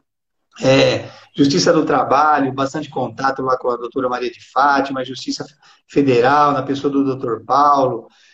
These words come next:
é, também, e os demais magistrados e magistradas lá, que também a doutora Ana, a doutora Gabriela,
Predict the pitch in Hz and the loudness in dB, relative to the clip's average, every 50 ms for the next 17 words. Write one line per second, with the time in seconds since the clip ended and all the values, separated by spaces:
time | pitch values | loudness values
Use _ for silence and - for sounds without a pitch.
0 | _ _ - 123 123 120 - 127 127 123 135 143 147 143 135 127 120 120 131 139 | _ _ -4 -4 -4 -2 -2 -4 -2 2 2 2 4 4 2 0 0 -6 -8 -10
1 | - - - 131 131 131 127 127 123 127 127 123 120 - 135 135 135 135 135 131 | -10 -10 -8 -8 -6 -6 -6 -6 -6 -8 -8 -8 -4 -2 0 2 2 2 2 0
2 | 131 135 120 - - - - 127 131 131 127 127 131 127 131 123 120 117 107 - | 0 -2 -4 -4 -6 -4 -2 0 2 2 0 -2 -4 -4 -4 -4 -4 -6 -10 -8
3 | - 123 131 131 131 120 120 110 104 110 123 135 139 - - - - - - - | -4 0 0 0 0 0 -2 -2 -2 0 0 0 0 -2 -4 -8 -16 -20 -20 -20
4 | - _ - - 127 127 135 151 147 - 139 135 - 127 131 135 135 135 139 127 | -20 _ -4 -4 -2 0 -2 -2 -4 -4 -6 0 2 2 4 4 4 4 4 2
5 | 127 117 117 110 110 123 127 127 135 131 120 117 127 139 139 135 123 120 117 - | 2 -2 -4 -4 -2 -2 0 2 2 2 2 2 2 4 2 2 2 -2 -2 0
6 | 131 127 127 127 123 - 110 113 117 123 139 147 143 135 127 | 0 2 2 2 0 0 0 0 0 2 2 2 2 2 0